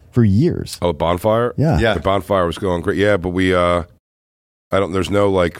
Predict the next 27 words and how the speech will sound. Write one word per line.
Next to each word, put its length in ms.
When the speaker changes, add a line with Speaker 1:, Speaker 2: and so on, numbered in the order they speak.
Speaker 2:
really 240
awards 500
in 80
that 200
world. 340
And 160
then 300
the 140
other 160
thing 100
I 60
just 140
<laughs> 40
found 160
was 140
pretty 220
funny. 340
I 80
had 160
to 100
send 320
to 60
the 100
P 200
R 180
people 560
an, 80